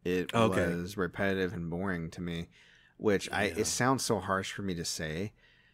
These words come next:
Speaker 1: because there's a lot to like about Monster Hunter Stories too. The art design, the monsters, like you said, the monster riding and the hunting and the den raiding and stuff like that.
Speaker 2: Mm-hmm.
Speaker 1: But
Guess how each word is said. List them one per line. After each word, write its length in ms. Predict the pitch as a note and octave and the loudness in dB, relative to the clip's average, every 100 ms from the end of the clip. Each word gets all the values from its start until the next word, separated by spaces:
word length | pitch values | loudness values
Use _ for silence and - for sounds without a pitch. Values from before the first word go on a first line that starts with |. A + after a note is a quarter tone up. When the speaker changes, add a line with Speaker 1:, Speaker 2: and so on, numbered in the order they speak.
| _ - | _ -4
Speaker 1:
because 560 | G2+ G#2 F#2+ F#2 F2+ | 0 4 4 4 2
there's 160 | B2 B2+ | 2 4
a 40 | |
lot 280 | B2 D3 G3 | 6 4 2
to 80 | A#2 | 0
like 360 | F#2+ F#2 A2 A2+ | 2 4 4 2
about 300 | G2+ D2+ - | -4 -4 -4
Monster 380 | D#2 D#2 - E2 | -8 -8 -6 -6
Hunter 220 | D#2+ D#2 | -6 -6
Stories 540 | - E2 D#2 D#2 - | -6 -4 -4 -6 -8
too. 480 | - F2+ D#2+ D#2 E2 - - | -8 -6 -4 -6 -10 -14 -6
The 100 | E2+ | -4
art 240 | F#2 F#2 | -2 -2
design, 560 | G2 F2 F2+ F2+ F#2+ G2 | -4 -2 0 0 -2 -2
the 80 | F2+ | -2
monsters, 560 | E2+ D#2+ - G2+ F#2 | -2 -4 -4 -4 -2
like 220 | F2+ F2 | -4 -4
you 60 | F2 | -6
said, 420 | - F2 E2+ F2 | -4 -4 -4 -4
the 60 | E2+ | -6
monster 400 | D#2 D#2+ - D#2 | -8 -8 -8 -6
riding 600 | E2+ E2+ F#2 F#2 F2+ F2+ | -4 -4 -2 -4 -4 -4
and 140 | D#2+ | -6
the 80 | D#2+ | -6
hunting 540 | F2+ G2 F#2+ F#2 F#2 F#2+ | -4 -6 -4 -6 -6 -6
and 100 | E2+ | -8
the 60 | |
den 300 | F2 F2 E2+ | -6 -6 -4
raiding 420 | F2+ F#2 F#2 F2+ | -4 -4 -4 -4
and 100 | F2 E2+ | -6 -6
stuff 280 | F2 E2 F2 | -6 -6 -4
like 220 | E2+ - | -6 -6
that. 420 | D#2 D#2+ G#2+ E3 | -6 -4 -6 -8
Speaker 2:
Mm-hmm. 400 | F#2+ F#2 F2+ F2 E2+ _ | -6 -4 -4 -6 -8 _
Speaker 1:
But 340 | - A2+ A2 | 2 4 4